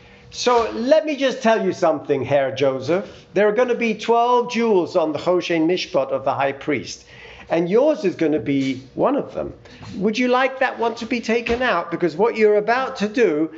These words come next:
is gonna disqualify you from the sanctity of the Choshen Mishpat." At that moment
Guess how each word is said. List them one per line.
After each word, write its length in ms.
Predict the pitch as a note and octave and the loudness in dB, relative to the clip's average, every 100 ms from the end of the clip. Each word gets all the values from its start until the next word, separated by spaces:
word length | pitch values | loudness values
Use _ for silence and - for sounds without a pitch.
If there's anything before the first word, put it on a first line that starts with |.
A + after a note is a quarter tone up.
| - - | -8 -4
is 140 | C3+ | -2
gonna 340 | B2 E3 D#3+ D#3 - - | 0 0 0 -2 -10 -2
disqualify 1080 | G3+ G#3+ - - - B3+ A#3+ E3+ - A#2+ A#2 | 2 2 -2 -14 -2 2 2 2 0 -2 0
you 360 | A#2 A#2+ C#3+ C#3+ - - | 0 0 0 -4 -16 -4
from 180 | C#3+ C3+ | -2 -2
the 80 | B2+ | -6
sanctity 800 | - D#3+ F3+ F3+ F3 E3+ D#3+ D#3+ | -2 -2 -2 -4 -6 -2 -2 -2
of 200 | A#2 A2+ | -4 -4
the 80 | |
Choshen 540 | G#2+ B2+ A#2+ A2 G2+ G2 | -2 -2 -2 -4 -4 -4
Mishpat." 440 | G2 - - - - - - - - - - - - D3 | -6 -6 -10 -12 -14 -20 -20 -20 -20 -20 -20 -20 -8 -4
At 220 | E3 - | -2 0
that 300 | G#3 C4 G#3+ | 0 0 0
moment 840 | A3 C4+ B3+ D#3 C3+ G3 - - | 4 4 4 0 0 -2 -6 -20